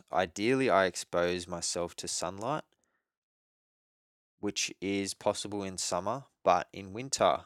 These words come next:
that's usually not possible. So I'll expose myself to artificial light, which your body doesn't really know the difference between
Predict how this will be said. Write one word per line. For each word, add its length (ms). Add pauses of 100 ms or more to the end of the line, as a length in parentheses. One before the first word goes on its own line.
(140)
that's 300
usually 360
not 320
possible. 520
So 400 (720)
I'll 200
expose 560
myself 580
to 360
artificial 600
light, 260 (1400)
which 520
your 200
body 280
doesn't 360
really 320
know 240
the 100
difference 480
between 640